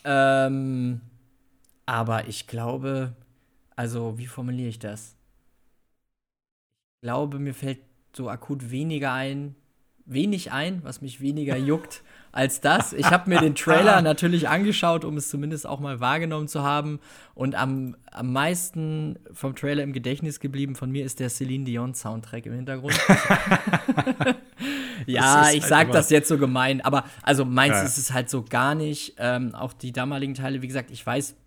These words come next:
Speaker 1: was das für eine Art von Gameplay ist.
Speaker 2: Mhm.
Speaker 1: Ich erkenne das, wenn man mir das zeigt und so weiter. Ähm, aber meins ist es irgendwie so gar nicht. Ähm, ja,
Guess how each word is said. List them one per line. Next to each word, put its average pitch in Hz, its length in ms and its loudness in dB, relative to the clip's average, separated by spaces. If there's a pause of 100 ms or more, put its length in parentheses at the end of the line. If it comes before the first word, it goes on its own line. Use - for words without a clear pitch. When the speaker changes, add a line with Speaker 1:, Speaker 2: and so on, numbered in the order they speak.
Speaker 1:
was 120 160 -6
das 123 140 -10
für - 100 -12
eine 127 120 -6
Art 120 120 -8
von 117 160 -10
Gameplay 127 400 -6
ist. 127 140 -8
Speaker 2:
Mhm. 120 180 0
Speaker 1:
Ich - 280 -14
erkenne 135 380 -6
das, 123 220 -6
wenn 123 100 -6
man 123 140 -6
mir 123 60 -6
das 117 160 -8
zeigt 135 260 -6
und 120 100 -14
so 113 120 -12
weiter. 117 280 -4 (400)
Ähm, 113 540 0 (260)
aber 110 220 -4
meins 110 300 -6
ist 113 160 -10
es - 180 -12
irgendwie 120 300 -8
so 113 160 -10
gar 117 200 -6
nicht. 110 300 -8 (200)
Ähm, 107 280 -8 (920)
ja, - 160 -10